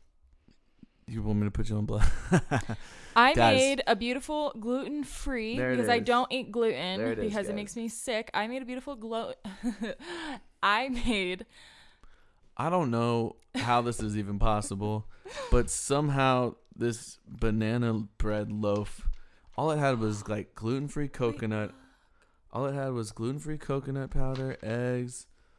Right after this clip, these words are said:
Speaker 1: I mean, it had the normal stuff.
Speaker 2: It had coconut flour,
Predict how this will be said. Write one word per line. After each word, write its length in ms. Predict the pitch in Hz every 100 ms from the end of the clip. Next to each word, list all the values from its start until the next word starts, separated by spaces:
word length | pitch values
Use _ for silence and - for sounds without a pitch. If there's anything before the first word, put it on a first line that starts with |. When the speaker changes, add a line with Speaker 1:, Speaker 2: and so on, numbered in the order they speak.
| _ -
Speaker 1:
I 80 | 107
mean, 180 | 107 104
it 60 | 123
had 160 | 151
the 100 | 139
normal 420 | 117 110 123 117
stuff. 540 | 113 - 107 85 - - - - - - - - -
Speaker 2:
It 60 | 220
had 220 | 269 262
coconut 500 | - 311 381 370 -
flour, 320 | 381 359